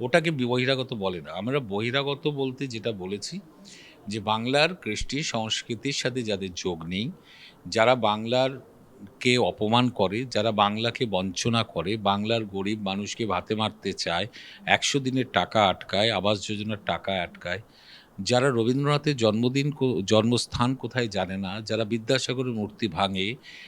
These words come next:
তারাই হচ্ছে বহিরাগত। বিজেপি এই সকল দোষে দুষ্ট বলে আমরা বিজেপির নেতাদের বহিরাগত বলেছি। ওর সাথে ভোটে দাঁড়ানোর কোনো সম্পর্ক নেই। যে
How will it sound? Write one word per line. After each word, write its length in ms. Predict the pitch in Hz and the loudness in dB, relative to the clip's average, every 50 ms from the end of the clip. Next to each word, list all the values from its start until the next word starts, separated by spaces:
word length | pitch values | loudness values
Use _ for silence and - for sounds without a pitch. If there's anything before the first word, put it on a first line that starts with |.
| - - - - - | -20 -20 -12 0 2
তারাই 400 | 107 98 107 113 131 143 151 139 | 4 6 6 6 6 4 4 2
হচ্ছে 280 | 151 147 - - 156 | 0 -2 0 0 0
বহিরাগত। 680 | 143 117 110 107 104 98 101 90 80 76 - - - - - - - - - - - - | 2 2 2 2 2 2 0 0 -2 -4 -8 -12 -16 -20 -20 -20 -20 -20 -20 -20 -18 -16
বিজেপি 640 | 87 92 110 113 110 120 139 135 135 - 165 165 135 | -8 -4 -4 -2 2 2 2 2 4 2 2 2 4
এই 380 | 110 123 135 139 147 143 135 123 | 4 4 4 4 2 0 -4 -2
সকল 420 | - - 139 - - 151 139 127 | 0 2 2 4 4 4 4 4
দোষে 280 | 113 120 110 - 131 120 | 2 2 2 2 2 0
দুষ্ট 360 | 107 113 113 - - - 139 | 0 0 -2 -2 0 0 0
বলে 300 | 123 127 139 139 151 143 | 0 0 2 2 2 2
আমরা 220 | 123 113 120 127 | 2 2 0 -2
বিজেপির 480 | 117 104 110 107 110 120 110 135 123 117 | -2 -2 -4 -4 -4 -4 -4 -4 -4 -2
নেতাদের 400 | 110 107 90 117 117 120 135 131 | -2 -2 0 0 0 0 0 0
বহিরাগত 640 | 117 113 120 123 123 120 123 117 110 104 101 - | 0 2 2 2 4 2 2 0 0 -2 -2 -4
বলেছি। 540 | 101 90 87 85 80 80 - - - 76 76 - - - - - - - - - | -6 -6 -6 -6 -6 -4 -4 -4 -6 -6 -8 -14 -20 -20 -20 -20 -20 -20 -6 0
ওর 120 | 104 120 131 | 2 4 4
সাথে 360 | - - - 156 147 156 156 | 6 6 6 6 6 4 2
ভোটে 300 | 135 110 120 120 143 135 | 2 2 2 2 2 4
দাঁড়ানোর 480 | 131 135 131 131 135 135 139 139 131 | 4 4 4 2 0 0 -2 -4 -6
কোনো 420 | 135 - 123 120 120 127 135 143 147 - - - - - - - - - | -6 -6 -6 -4 -2 -2 -2 -4 -6 -10 -18 -20 -20 -20 -20 -20 -18 -14
সম্পর্ক 800 | - - - - - 107 92 90 - - 95 92 85 - - 90 | -10 -10 -4 0 0 0 0 -2 -4 -4 -4 -4 -4 -6 -8 -10
নেই। 220 | 80 - - - - - - - - - - - - - - - - | -10 -10 -14 -18 -18 -18 -20 -20 -20 -20 -20 -20 -20 -20 -18 -14 -8
যে 420 | 95 95 123 160 196 196 175 147 | -4 2 4 6 8 8 6 4